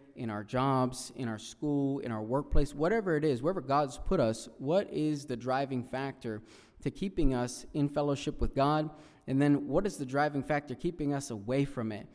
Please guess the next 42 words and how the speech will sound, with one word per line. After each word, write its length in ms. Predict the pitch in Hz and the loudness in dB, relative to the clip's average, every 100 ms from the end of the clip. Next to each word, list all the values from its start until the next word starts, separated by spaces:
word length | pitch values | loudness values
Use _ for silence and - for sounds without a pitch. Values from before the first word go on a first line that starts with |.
| - _ - | -20 _ -4
And 420 | 131 135 131 127 | 0 2 2 0
for 120 | - | 2
some 280 | 139 180 190 | 4 4 2
reason, 540 | 160 156 147 117 107 107 | 4 4 4 2 -2 0
we, 140 | 151 | 0
we 160 | 147 143 | 2 0
just 300 | - 147 - | -2 -8 -2
kept 460 | 185 - - _ | -4 -4 -20 _
talking 380 | - 196 202 123 | 6 6 6 -4
about, 360 | 113 113 107 - | -2 -4 -4 -10
you 120 | 139 | -6
know, 80 | 139 | -2
there's 180 | 135 151 | -2 -2
just 160 | 185 151 | -4 -6
a 60 | |
few 260 | - 185 156 | -4 0 0
of 100 | 117 | 0
us, 140 | 110 | -6
there's 160 | 147 131 | -6 -10
just 200 | 156 147 | -10 -12
a 60 | |
few 220 | 131 160 143 | -6 -2 0
of 80 | |
us, 120 | 117 143 | -2 -6
there's 120 | 147 | -8
just 160 | 165 | -8
a 60 | 120 | -12
few 280 | - 180 170 | -10 -8 -8
faithful 600 | - 160 151 147 131 - | -4 -2 0 -2 -6 -4
of 180 | 131 120 | -2 -2
us. 300 | 113 - - - - - - - | -4 -8 -16 -20 -20 -20 -20 -2
And 180 | 123 | 4
then, 400 | 160 180 170 156 - | 6 6 4 2 -2
of 140 | 117 | -6
course, 420 | - 139 180 - - 117 | 0 0 0 -4 -12 -12
the 60 | 117 | -4
Marine 200 | 120 131 | -2 0
Corps 160 | 139 | 2
motto 320 | 120 123 151 | 2 2 -2
comes 340 | 151 - 135 120 | 2 4 4 2
up, 300 | 147 - - | -2 -4 -16
like, 200 | 113 113 | -8 -8